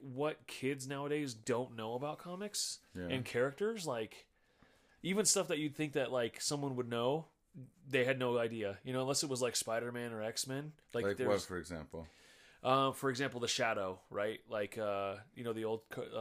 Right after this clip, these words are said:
Speaker 1: uh, radio show, The
Speaker 2: Mm.
Speaker 1: Shadow Knows,
Speaker 2: So, so
Speaker 1: right?
Speaker 2: you're surprised that these kids don't know the old nineteen fifties radio <laughs> show?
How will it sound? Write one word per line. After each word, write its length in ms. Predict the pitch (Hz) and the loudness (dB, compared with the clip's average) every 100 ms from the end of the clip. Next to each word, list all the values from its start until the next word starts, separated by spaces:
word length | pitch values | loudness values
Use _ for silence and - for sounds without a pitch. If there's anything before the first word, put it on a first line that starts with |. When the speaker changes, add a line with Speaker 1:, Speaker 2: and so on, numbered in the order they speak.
| 104 101 | -2 0
Speaker 1:
uh, 40 | |
radio 360 | 110 113 113 104 | -2 0 0 0
show, 400 | - 107 107 107 | 0 0 0 -2
The 120 | - | -4
Speaker 2:
Mm. 20 | 101 | -2
Speaker 1:
Shadow 480 | - 156 120 104 101 | 0 -2 0 -2 -2
Knows, 240 | 104 107 | 0 6
Speaker 2:
So, 340 | 139 131 123 - | 10 10 10 4
so 380 | - 123 117 113 | 6 8 10 8
Speaker 1:
right? 200 | 135 101 | 6 0
Speaker 2:
you're 440 | 117 120 131 127 | 0 6 8 6
surprised 580 | - 117 127 120 110 104 | 2 2 6 6 6 2
that 340 | 107 67 104 | 0 0 -6
these 200 | 110 120 | -2 -2
kids 340 | - 131 117 107 | 2 4 4 4
don't 220 | 117 110 | 2 4
know 160 | 113 | 4
the 100 | 110 | 4
old 300 | 90 104 110 | 2 2 2
nineteen 420 | 104 110 117 113 113 | 2 0 0 -2 0
fifties 460 | 113 110 110 101 | -4 -2 -2 0
radio 400 | 101 127 156 156 | 2 2 2 2
<laughs> 40 | 151 | 2
show? 460 | 190 175 240 220 | 2 2 2 -2